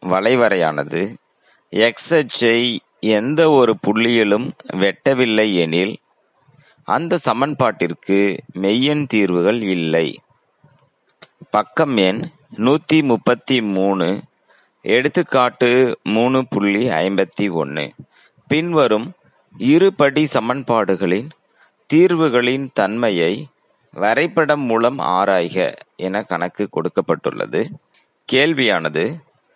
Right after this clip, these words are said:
எக்ஸ் ஸ்கொயர் பிளஸ் எக்ஸ் மைனஸ் பன்னெண்டு சமம் ஜீரோ என கேள்வி கொடுக்கப்பட்டுள்ளது. கொடுக்கப்பட்ட கேள்வியை நாம் ஒய் என எடுத்துக்கொள்வோம். ஒய் சமம்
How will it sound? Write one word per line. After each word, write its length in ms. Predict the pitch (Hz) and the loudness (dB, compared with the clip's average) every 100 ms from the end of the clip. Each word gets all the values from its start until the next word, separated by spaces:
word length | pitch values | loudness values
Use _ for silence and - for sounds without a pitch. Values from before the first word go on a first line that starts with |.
| _ _ | _ _
எக்ஸ் 460 | - 110 107 - 165 | 0 2 0 -4 -4
ஸ்கொயர் 920 | 151 - 95 90 87 95 131 - - _ _ _ _ | -4 -4 0 0 2 2 0 -6 -18 _ _ _ _
பிளஸ் 340 | 110 110 110 - | 0 0 0 -2
எக்ஸ் 680 | 95 117 160 - - - _ _ _ _ | 2 2 2 -4 -10 -14 _ _ _ _
மைனஸ் 540 | - 104 131 156 160 - 110 | -2 0 0 0 -2 -2 -2
பன்னெண்டு 500 | 98 117 117 120 127 | 0 0 0 2 0
சமம் 480 | - 104 101 113 110 - | 0 -2 -2 -4 -6 -2
ஜீரோ 460 | 101 92 92 82 - _ _ _ _ - - - | 0 2 2 2 -2 _ _ _ _ -20 -20 -10
என 240 | 98 113 | -6 -6
கேள்வி 420 | - 107 110 110 | 0 0 2 0
கொடுக்கப்பட்டுள்ளது. 880 | - 82 90 - 78 73 76 78 78 - _ _ _ _ _ - _ - | -2 -2 -4 -4 -6 -6 -4 -4 -4 -6 _ _ _ _ _ -20 _ 0
கொடுக்கப்பட்ட 680 | 127 170 180 170 - - | 0 2 0 0 0 0
கேள்வியை 800 | 135 117 117 123 104 85 92 131 147 _ _ _ _ | 0 2 2 2 2 4 2 0 -8 _ _ _ _
நாம் 480 | 92 104 131 147 - | -2 0 0 -4 -10
ஒய் 500 | - 95 107 151 165 | -6 0 2 2 0
என 220 | 147 110 117 | 0 0 0
எடுத்துக்கொள்வோம். 1000 | 95 90 92 110 90 76 80 92 71 - _ _ 85 | 0 -2 -4 -2 -2 0 0 0 -2 -10 _ _ -2
ஒய் 200 | 92 113 | 0 0
சமம் 520 | 127 95 80 90 139 | -2 -4 -2 -6 -8